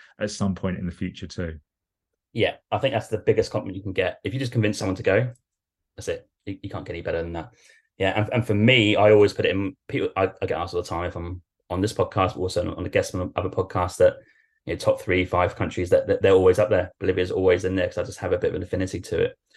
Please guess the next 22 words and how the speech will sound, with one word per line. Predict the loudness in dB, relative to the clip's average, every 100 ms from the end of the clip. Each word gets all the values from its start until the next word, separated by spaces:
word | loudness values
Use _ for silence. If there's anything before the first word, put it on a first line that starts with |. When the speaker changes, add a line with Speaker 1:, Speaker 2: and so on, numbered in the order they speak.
| _ _
Speaker 2:
Even | 4 6
though |
I | 6
went | 4
to | 2
other | 2
places | 2 0
in | 0
South | -4 -2
America, | -2 -2 -2 -6
there's | -6 0
something | 2 2
about | 2 2 2
it | 0
that | 2 0
just, | 0 -4 -4 -16 -20 _ _ _ _ _
uh, | 0 0 0 0
caught | 0 2
me | 0
a |
little | 0
bit. | -2 -4